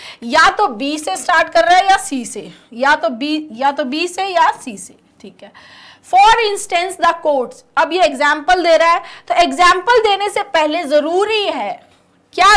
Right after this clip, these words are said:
जरूरी है कि कोई इंट्रोडक्शन हो, कोई बात हो, किसी चीज को स्टार्ट किया जाए, किसी चीज को इंट्रोड्यूस कराया जाए,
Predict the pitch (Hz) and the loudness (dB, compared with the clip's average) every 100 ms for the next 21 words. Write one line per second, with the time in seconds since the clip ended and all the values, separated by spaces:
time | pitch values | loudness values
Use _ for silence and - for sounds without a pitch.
0 | 381 370 330 311 311 311 330 330 - - | 2 0 -2 -2 2 2 0 -4 -18 -8
1 | 381 381 381 359 370 370 359 302 285 294 | -4 -2 -2 0 2 0 -2 -4 0 0
2 | 285 285 - 320 311 240 208 202 - - | 0 -2 -4 -4 -4 -6 -6 -8 -16 -16
3 | - 349 359 214 247 294 349 349 294 311 | -4 -2 0 0 2 4 2 0 -2 -2
4 | 320 311 339 294 302 302 320 302 - 359 | -4 -8 -8 -6 -10 -8 -10 -6 2 4
5 | 440 453 349 311 269 294 302 330 330 330 | 4 0 0 0 0 0 -2 -6 -8 -8
6 | 330 330 339 330 330 339 403 494 494 381 | -8 -8 -8 -6 -6 0 2 4 2 0
7 | 302 247 226 202 214 135 | 0 2 0 -4 -10 -10